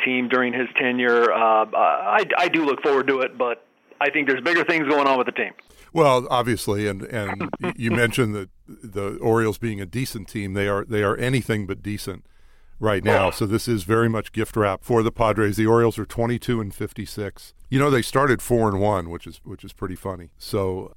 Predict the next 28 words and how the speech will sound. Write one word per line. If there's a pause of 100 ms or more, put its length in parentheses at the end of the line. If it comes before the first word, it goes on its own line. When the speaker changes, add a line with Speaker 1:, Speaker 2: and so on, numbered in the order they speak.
(100)
Speaker 2:
eighteen
and
fifty-five
since
then,
to
do
the
math.
The
one
thing
I
came
up
with
that
I
thought
was
interesting
is (320)
they
won
four
in
a
row,